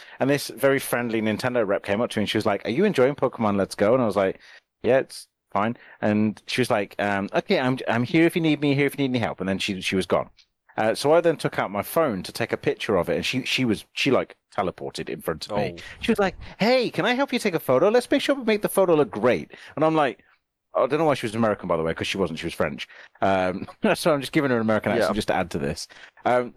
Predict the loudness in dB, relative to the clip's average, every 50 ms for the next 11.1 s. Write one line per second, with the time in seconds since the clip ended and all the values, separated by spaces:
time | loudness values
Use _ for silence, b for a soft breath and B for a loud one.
0 | -4 0 2 4 4 4 4 4 4 2 2 2 2 2 2 2 0 0 0 0
1 | 0 0 -2 -2 -4 -4 -4 -4 -2 -2 0 0 0 -2 -2 -2 -2 -2 -2 -2
2 | -2 -2 0 0 2 2 2 4 4 4 4 4 4 4 2 2 2 2 2 2
3 | 4 4 4 4 4 4 2 2 2 2 2 2 2 2 2 2 2 2 2 0
4 | 0 0 -2 -4 0 2 2 2 2 2 0 0 0 0 0 0 -4 -16 -20 -20
5 | B B B B B B -2 -2 -2 -2 -2 -2 0 0 -2 -4 -4 0 2 2
6 | 2 2 2 0 0 2 2 4 4 4 4 4 2 2 0 0 -2 -4 -8 -4
7 | 0 0 2 2 0 -2 0 2 4 4 4 4 2 0 0 2 2 0 0 0
8 | -2 -2 -2 -2 -2 -2 -2 -2 -2 0 2 2 2 2 2 0 -2 -4 -6 B
9 | B B B B 0 0 0 0 0 -2 -4 -2 -2 -2 -2 -2 -2 -2 0 2
10 | 2 2 2 0 0 2 2 4 4 4 4 4 4 4 2 0 0 0 0 -2
11 | -4